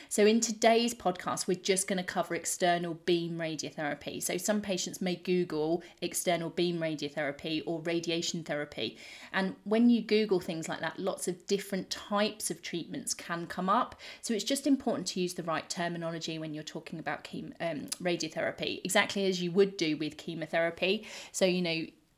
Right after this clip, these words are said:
rather than just Googling what is chemotherapy, when you're going through a cancer treatment, you might want to Google the specific drugs that you're having. So within the, uh, um,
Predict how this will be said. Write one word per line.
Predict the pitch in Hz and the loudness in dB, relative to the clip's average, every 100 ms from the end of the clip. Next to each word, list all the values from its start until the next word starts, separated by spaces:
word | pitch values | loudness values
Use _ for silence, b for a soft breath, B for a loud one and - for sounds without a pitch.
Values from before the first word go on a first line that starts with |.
| 180 | 4
rather | 196 196 | 6 6
than | 185 170 | 2 0
just | 180 175 | 0 0
Googling | - 175 170 165 170 | 2 2 2 -4 -2
what | 170 - | -2 -2
is | 165 | -4
chemotherapy, | - 180 165 160 233 190 - - 156 196 | -4 -8 -6 0 2 2 0 -6 -2 -2
when | 185 | 0
you're | 180 | -2
going | 180 175 165 | 0 -2 -2
through | 214 | -8
a | |
cancer | 208 208 196 - | -6 -6 -6 -8
treatment, | - 170 165 - | -10 -8 -8 -8
you | 170 | -4
might | 180 175 | -2 -2
want | - - | -4 -8
to | - | -8
Google | - 165 156 160 | -4 -4 -2 -8
the | 160 | -8
specific | - 165 160 165 - - | -8 -6 -6 -6 -8 -10
drugs | - 160 - - | -8 -8 -6 -10
that | - | -8
you're | - | -8
having. | - 160 - - - _ _ _ _ - _ _ - B B B | -8 -8 -8 -10 -14 _ _ _ _ -20 _ _ -6 B B B
So | - 233 226 | 8 10 10
within | 226 233 302 381 349 | 8 6 8 8 4
the, | - 254 | 2 4
uh, | 233 - - | 4 2 -2
um, | 208 190 185 175 | 2 4 2 0